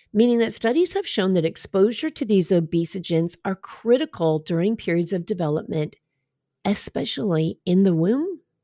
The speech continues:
or during early childhood, and that they may predispose individuals to obesity later in life. So some of the things that we have to consider here when we're like, "But they like them, you know, "They,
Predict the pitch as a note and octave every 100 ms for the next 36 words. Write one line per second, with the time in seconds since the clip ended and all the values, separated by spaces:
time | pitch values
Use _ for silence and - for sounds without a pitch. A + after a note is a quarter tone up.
0 | _ G3+ F3+ F#3 G3+ B3 B3+ - F3 F3
1 | F3 E3+ E3 F#3 D#3 - - _ - -
2 | - F#3 G3 G3+ F3 G3+ E4 G4+ G3+ F#3
3 | F3 E3 - A#3 A3 G3+ - - C#4 D#4
4 | E3+ E3+ - - _ G3+ A#3+ B3 G#3+ D4+
5 | D#4 A#3 F#3 E3+ _ _ - - C4 D4
6 | E4 - A#3+ B3 C4 - E3+ E3+ E3 E3
7 | _ _ - F3 E3+ E3+ E3 - E3+ D#3+
8 | D3+ - - _ _ _ _ _ _ _
9 | _ - - A3 - - - C#4+ F4+ G4
10 | F4 A#3+ A#3 A3+ A3+ G#3+ F#3+ G#3 - G#3+
11 | - G3+ - F#4 G4 D#4+ A3 G3 F#3 F#3
12 | F#3 F3+ F#3 C4+ C4+ C4+ C4+ B3+ A#3+ B3+
13 | - F#3 F3+ E3 F#3+ A3+ G3+ F3+ F3+ F#3+
14 | F#3 G3+ A3